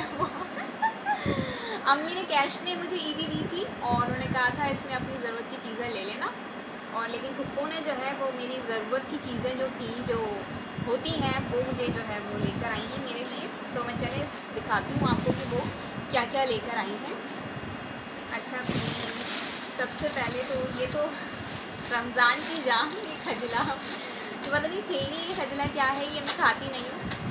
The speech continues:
लेकिन, अ, बड़ी ताकतवर होता है, मैंने सुना है ऐसा। उसके बाद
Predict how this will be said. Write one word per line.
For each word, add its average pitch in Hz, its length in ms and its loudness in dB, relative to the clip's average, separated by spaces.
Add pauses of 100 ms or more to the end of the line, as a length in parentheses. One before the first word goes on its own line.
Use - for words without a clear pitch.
(220)
लेकिन, 214 300 -2
अ, - 240 -4 (1300)
बड़ी 226 140 2
ताकतवर 254 600 -2
होता - 220 -4
है, - 140 -2
मैंने - 500 -6 (960)
सुना 262 340 2
है 208 200 -4 (100)
ऐसा। - 220 -6 (1400)
उसके 302 320 -2
बाद 240 600 4